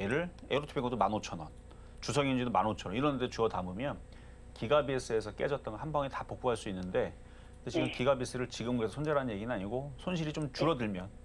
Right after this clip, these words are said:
Speaker 2: 네.
Speaker 1: 줄어들면서 꼭 미국 시장 확인해야 됩니다. 미국 시장이 좋으면
Speaker 2: 네.
Speaker 1: 괜찮아요.
Speaker 2: 네.
Speaker 1: 네, 이렇게 도와드렸습니다.
Speaker 2: 감사합니다.
Speaker 1: 네,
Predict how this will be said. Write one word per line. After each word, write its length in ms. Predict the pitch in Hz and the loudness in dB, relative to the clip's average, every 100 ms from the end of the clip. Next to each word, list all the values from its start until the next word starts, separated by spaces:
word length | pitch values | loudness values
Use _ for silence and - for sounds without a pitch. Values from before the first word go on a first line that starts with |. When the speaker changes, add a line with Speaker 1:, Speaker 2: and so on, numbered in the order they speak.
| - - - - | -16 -16 -8 0
Speaker 2:
네. 360 | 165 165 165 | 0 0 -2
Speaker 1:
줄어들면서 560 | 147 117 104 92 92 104 | -2 0 0 -2 -4 0
꼭 160 | 196 120 | 2 4
미국 200 | 147 143 | 2 4
시장 200 | 135 139 | 2 4
확인해야 340 | 160 139 135 | 2 2 2
됩니다. 260 | 110 90 87 | 0 -2 -2
미국 180 | 120 135 | 0 2
시장이 180 | 139 | 0
좋으면 540 | 123 117 - - 127 131 | 2 4 6 6 2 0
Speaker 2:
네. 140 | 131 - | -4 -8
Speaker 1:
괜찮아요. 420 | 98 90 95 78 - - - - - - - - | -8 -4 -4 -6 -12 -14 -16 -16 -16 -16 -12 -6
Speaker 2:
네. 580 | 302 294 285 - - - - | -4 -4 -6 -8 -10 -14 -4
Speaker 1:
네, 240 | 113 - - - | -2 -2 -4 -10
이렇게 380 | 98 - 101 - | -8 -2 -2 -2
도와드렸습니다. 720 | 104 98 90 87 - - - - - - - | -2 0 -2 -4 -8 -8 -8 -8 -12 -8 -6
Speaker 2:
감사합니다. 1120 | - 165 175 175 175 170 180 190 196 220 - - - | -2 0 2 2 2 4 4 4 4 2 0 -10 -2
Speaker 1:
네, 120 | 127 | 2